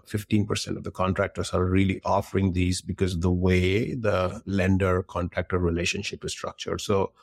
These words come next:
what we wanted to do was how do we make this process so that even a small contractor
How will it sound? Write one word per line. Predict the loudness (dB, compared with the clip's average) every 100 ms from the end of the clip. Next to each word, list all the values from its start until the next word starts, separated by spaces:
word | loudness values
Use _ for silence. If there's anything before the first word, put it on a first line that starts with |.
| _ _ _ _ _
what | 0 4 4 0 -6 _ _ _ _
we | -4 2 4
wanted | 4 4 2 0
to | 0
do | 0 2
was | 2 2
how | -2 0 2
do | 2 0
we | 0
make | 0 2 2 0 -6 -18 -14
this | -2 -2 0
process | 0 0 0 -4 -2
so | 0
that | 0 -2 0
even | 2 4 2
a |
small | 0 0 2 2 2 0
contractor | 0 0 0 0 -8 -4 -4 -4